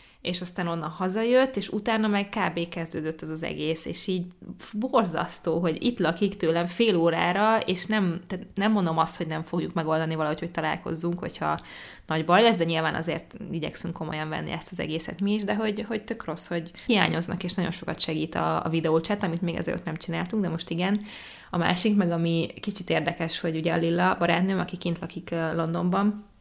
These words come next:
vele is mindig, ö, szoktunk csetelni, néha skype-olunk, vagy hát, ö, videócsetelünk is, de most annyira cuki volt, valamelyik nap, ö, felvett nekem így a telefonjával egy, hát kvázi egy ilyen vlogot,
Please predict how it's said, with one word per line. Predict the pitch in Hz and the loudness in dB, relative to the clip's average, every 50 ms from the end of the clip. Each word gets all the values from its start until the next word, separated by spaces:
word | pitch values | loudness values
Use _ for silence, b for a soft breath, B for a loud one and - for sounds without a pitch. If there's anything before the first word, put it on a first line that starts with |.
| - - _ _ _ - - - _ - - - - | -20 -20 _ _ _ -20 -20 -20 _ -12 -10 -4 2
vele | 190 190 202 208 | 4 8 8 10
is | 190 185 190 | 8 8 6
mindig, | 190 180 175 175 170 160 - | 6 6 6 6 4 4 4
ö, | 175 170 165 165 | 4 4 4 4
szoktunk | - - 175 175 - 170 175 | 2 2 0 0 0 0 0
csetelni, | - 220 214 - 208 185 185 | 0 -2 0 2 2 4 4
néha | 180 175 170 170 175 | 4 4 2 2 0
skype-olunk, | 175 - - 202 190 190 - 196 185 180 180 | -2 0 0 0 0 2 2 2 0 2 2
vagy | 175 170 175 | 0 -2 -2
hát, | - - - - | -4 -8 -6 -6
ö, | - 165 | -4 -2
videócsetelünk | 165 180 180 185 175 180 175 - 190 175 - 185 180 180 180 180 - | -2 0 2 2 2 2 0 0 -4 -2 0 2 4 4 4 4 2
is, | 220 220 - - - B B B B B B B B B | 0 0 -2 -4 -6 B B B B B B B B B
de | B 196 190 | B 2 4
most | 180 185 208 240 - - - - - | 6 8 8 8 6 4 0 -2 2
annyira | - 214 233 247 240 208 | 4 8 8 8 6 6
cuki | 196 208 240 214 - - | 2 2 2 2 2 2
volt, | 190 180 175 190 208 | 4 6 6 6 6
valamelyik | 208 208 208 190 180 180 170 170 175 - | 8 8 8 8 8 4 4 2 0 0
nap, | 190 185 185 190 190 - | 2 2 2 2 2 2
ö, | 185 180 175 175 175 170 - | 2 2 4 4 2 2 0
felvett | - - 226 202 180 156 160 170 | 2 6 6 6 6 6 2 0
nekem | - 170 175 175 185 170 165 | -2 -4 -2 0 0 2 2
így | 165 160 | 2 0
a | 175 175 | 0 2
telefonjával | - 175 156 151 - - 170 160 160 156 160 160 156 160 160 | 4 4 4 4 2 -2 -4 -4 -2 0 -2 0 0 0 0
egy, | 156 160 156 - - - _ | -2 -2 -4 -8 -14 -20 _
hát | - - 269 | -8 -8 -8
kvázi | - - - 226 202 190 175 | -4 4 6 6 6 6 4
egy | 180 180 180 | 2 2 2
ilyen | 180 175 175 | 2 2 2
vlogot, | 170 180 180 170 175 170 160 - - - | 2 2 2 2 2 -2 -4 -4 -6 -16